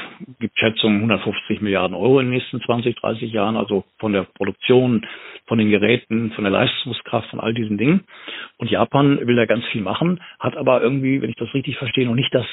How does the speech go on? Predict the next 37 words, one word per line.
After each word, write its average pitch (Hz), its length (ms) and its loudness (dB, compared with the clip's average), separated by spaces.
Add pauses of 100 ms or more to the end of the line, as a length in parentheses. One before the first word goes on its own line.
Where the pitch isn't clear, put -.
Know-how 123 380 2
bei 104 120 2
Elektrolyse. 85 560 -8
Also 92 180 -10
da 107 200 2 (300)
sind 113 120 -2
interessanterweise 117 680 2
auch - 120 -10
deutsche 127 360 2
Hersteller 95 520 0
ganz 123 380 2
weit, 101 200 2 (220)
äh, 110 120 -6 (100)
im, 104 180 -6
im 110 100 -6
Vorteil. - 420 2 (200)
Also 95 160 -8
Japan 113 420 0
fragt - 420 -4
in 117 120 -8
Deutschland 110 400 0 (240)
an 120 300 2 (440)
über 117 220 4
Elektrolysetechnik. - 1040 0 (160)
Und 104 120 -6 (140)
da, 117 320 0
äh, 143 220 0
hat - 180 -2
Plug - 220 0
das 139 200 0
richtig 135 280 0
adressiert, 131 500 0 (460)
genauso 120 360 4
wie 131 120 4
sie 131 120 -2
auch - 140 -4
Wasserstoff, 139 460 0